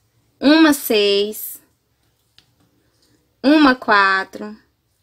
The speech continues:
uma seis, quatro, seis. Eu vou intercalar seis vezes esses materiais, uma quatro e uma seis.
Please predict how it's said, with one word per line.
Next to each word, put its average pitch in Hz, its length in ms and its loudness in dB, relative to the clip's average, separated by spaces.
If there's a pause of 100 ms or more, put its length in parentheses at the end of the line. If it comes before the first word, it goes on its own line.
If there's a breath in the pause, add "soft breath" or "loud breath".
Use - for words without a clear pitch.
(1300)
uma 294 360 4
seis, 202 960 -6 (2750)
quatro, 240 840 2 (1200)
seis. 185 800 -4
Eu 262 140 2
vou 330 120 4
intercalar 214 880 0
seis 339 640 -2
vezes 175 600 -8
esses 226 320 -6
materiais, 233 720 -4
uma 208 160 -6
quatro 170 420 0
e 285 60 -4
uma 294 160 0
seis. - 640 -16